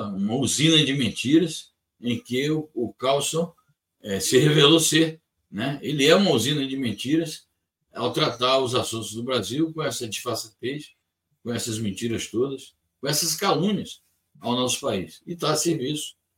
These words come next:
é, do bolsonarismo aqui em nosso país. Então, é algo que merece uma condenação política, uma condenação ideológica, é, merece que os jornalistas realmente comprometidos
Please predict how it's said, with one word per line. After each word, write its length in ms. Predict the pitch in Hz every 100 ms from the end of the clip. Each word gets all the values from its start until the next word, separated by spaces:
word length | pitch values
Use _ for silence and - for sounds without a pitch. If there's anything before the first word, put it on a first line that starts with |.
| _ _ _
é, 140 | 85
do 140 | 87 113
bolsonarismo 760 | 127 110 127 131 110 120 127
aqui 420 | 113 - 110 110 _ _ _ _ -
em 140 | 110
nosso 300 | 107 117 -
país. 280 | 117 92 87
Então, 460 | 98 117 156 147
é 80 | 151
algo 380 | 101 120 127 123
que 80 | 127
merece 640 | 127 117 120 123 - 143 _ _ _ -
uma 160 | 110
condenação 640 | 110 113 123 117 - 123 117
política, 520 | 101 92 135 135 95
uma 100 | 92
condenação 640 | 101 107 101 85 - 104
ideológica, 800 | 92 87 92 92 123 113 92 - - _ _ _ -
é, 320 | 92 98 98
merece 500 | 101 98 113 - 120
que 100 | 117
os 100 | 92
jornalistas 880 | 113 117 95 101 123 - 87 - -
realmente 460 | 110 113 110 120 -
comprometidos 1000 | 117 139 143 110 - 160 165 - -